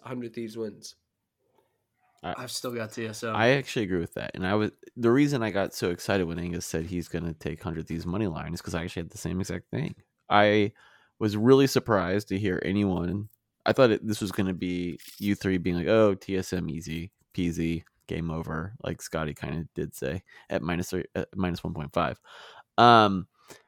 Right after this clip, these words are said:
Speaker 2: I am going to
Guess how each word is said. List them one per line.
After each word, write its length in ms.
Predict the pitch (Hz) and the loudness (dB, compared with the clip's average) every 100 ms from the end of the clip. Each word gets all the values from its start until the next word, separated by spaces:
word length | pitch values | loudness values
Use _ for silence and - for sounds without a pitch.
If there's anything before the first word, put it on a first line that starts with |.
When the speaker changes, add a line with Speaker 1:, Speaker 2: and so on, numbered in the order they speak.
| _ _ _ _ _ _ _ _ _ _ _ _ _ _ _ _ _ - | _ _ _ _ _ _ _ _ _ _ _ _ _ _ _ _ _ 4
Speaker 2:
I 800 | 117 117 123 131 139 139 143 160 175 _ _ _ _ _ _ _ _ | 8 10 10 8 6 4 2 -6 -14 _ _ _ _ _ _ _ _
am 160 | - 113 | -2 0
going 460 | 104 101 98 101 104 | 2 4 4 0 -2
to 880 | - 98 87 87 87 95 120 131 | -4 0 2 2 2 0 -2 -4